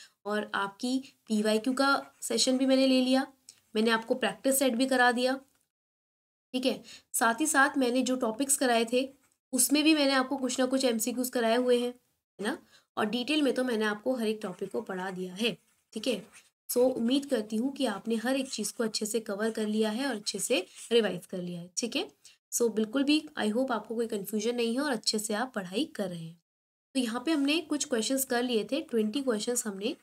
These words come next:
कर लिए थे, उसके आगे की क्वेश्चंस हम डिस्कस करने वाले हैं।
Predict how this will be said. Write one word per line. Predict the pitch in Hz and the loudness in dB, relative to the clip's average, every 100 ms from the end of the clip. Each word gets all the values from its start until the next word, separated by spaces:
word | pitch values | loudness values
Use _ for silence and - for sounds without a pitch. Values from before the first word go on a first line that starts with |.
| _ - | _ -6
कर | 226 | -2
लिए | 226 190 180 | 0 0 0
थे, | 294 | 0
उसके | 262 - 254 | 0 0 -2
आगे | 190 185 226 | -2 -2 -4
की | 277 | -4
क्वेश्चंस | 269 180 - 226 - | -4 -6 -4 -6 -4
हम | 202 262 - _ - | -4 -6 -8 _ -6
डिस्कस | 208 - 302 311 | -6 0 -2 -2
करने | 214 185 190 | -6 -4 -4
वाले | 185 190 | -2 -4
हैं। | 208 | -4